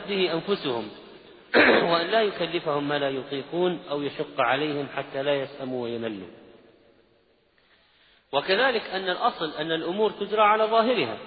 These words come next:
وتتعلق بها الأحكام في الأموال والدماء، هذا هو الأصل. إنكار موسى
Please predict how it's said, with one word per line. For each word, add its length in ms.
وتتعلق 640
بها 160
الأحكام 560
في 140
الأموال 680
والدماء، 460
هذا 280
هو 160
الأصل. 380
إنكار 480
موسى 540